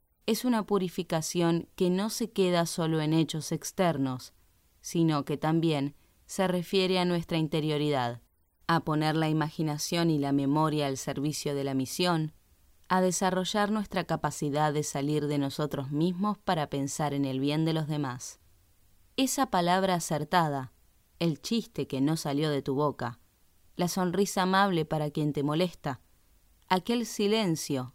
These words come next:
ante la acusación injusta, tu bondadosa conversación con los cargantes y los inoportunos, el pasar por alto cada día a las personas que conviven contigo, un detalle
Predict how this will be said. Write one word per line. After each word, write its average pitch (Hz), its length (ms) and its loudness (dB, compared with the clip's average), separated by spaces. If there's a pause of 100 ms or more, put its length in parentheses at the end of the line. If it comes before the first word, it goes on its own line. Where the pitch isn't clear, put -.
(160)
ante 147 260 0
la 139 100 0
acusación 151 600 -2
injusta, 151 640 2 (600)
tu 196 160 4
bondadosa 190 720 2
conversación 160 880 0
con 156 160 0
los 151 160 -2
cargantes 147 720 0
y 156 60 -2
los 147 220 -4
inoportunos, 143 960 -2 (600)
el 170 180 2
pasar 165 440 0
por 165 200 0
alto 165 340 0
cada 185 380 2
día 143 420 -2 (380)
a 151 80 0
las 139 120 -4
personas 143 520 -4
que 160 160 -4
conviven 135 420 0
contigo, 139 640 -2 (520)
un 220 160 2
detalle 190 680 0